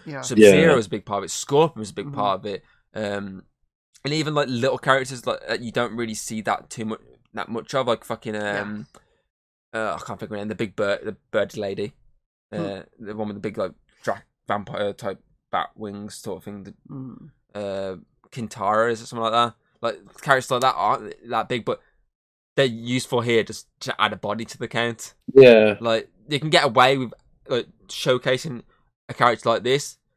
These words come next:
Speaker 2: because that's what Mortal Kombat really is. I mean, it, it wasn't really till the newer games that started adding this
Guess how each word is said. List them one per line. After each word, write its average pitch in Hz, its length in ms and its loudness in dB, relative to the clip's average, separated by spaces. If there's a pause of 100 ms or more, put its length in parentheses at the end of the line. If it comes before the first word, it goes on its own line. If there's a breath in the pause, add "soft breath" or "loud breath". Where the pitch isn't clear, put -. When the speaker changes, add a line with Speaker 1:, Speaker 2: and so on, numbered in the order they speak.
(160)
Speaker 2:
because 117 360 -2
that's 120 180 -4
what 135 100 -8
Mortal 113 300 -6
Kombat 107 160 -4 (1120)
really 120 300 -2
is. 131 80 -2
I - 20 0
mean, 139 160 -2
it, 135 100 -4
it 135 140 -4
wasn't 143 260 -4
really 120 200 -2
till 110 400 -2 (180)
the 123 100 -6
newer 120 200 0
games 104 260 -2
that 101 60 -6
started 110 420 0
adding 113 300 -4
this - 320 -6